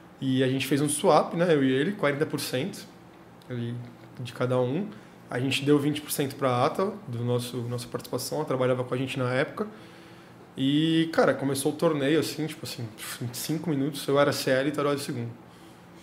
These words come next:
Ficou assim o tempo todo, sem left, noventa, oitenta. Cara, eu não saí do primeiro lugar, ou do segundo, do terceiro, eu não saí, eu fiquei o tempo todo chipado. E tinha um malucão lá, né, cara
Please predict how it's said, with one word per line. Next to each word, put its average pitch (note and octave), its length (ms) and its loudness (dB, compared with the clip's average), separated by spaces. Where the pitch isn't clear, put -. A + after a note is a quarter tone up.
Ficou E3 320 2
assim D#3+ 300 0
o C3 40 -12
tempo D#3+ 220 -4
todo, B2 240 -2
sem - 340 -2
left, C3+ 520 2
noventa, D3 460 0
oitenta. D3 300 -4
Cara, D3+ 180 4
eu C#3+ 120 4
não F#3+ 100 2
saí G3 240 2
do B2+ 180 -4
primeiro C3 280 0
lugar, B2 260 0
ou C3 60 -8
do B2 60 -2
segundo, A#2+ 540 -2
do - 80 -16
terceiro, A#2+ 420 -2
eu B2+ 140 -6
não E3 100 0
saí, G3 280 4
eu C3+ 60 0
fiquei - 180 0
o D3+ 40 -4
tempo G#3+ 180 -2
todo G3 220 -2
chipado. A#2+ 380 -2
E C3+ 80 -4
tinha G3+ 200 0
um A#3+ 220 4
malucão F#3 560 4
lá, D3 200 4
né, E3+ 260 0
cara B2 420 0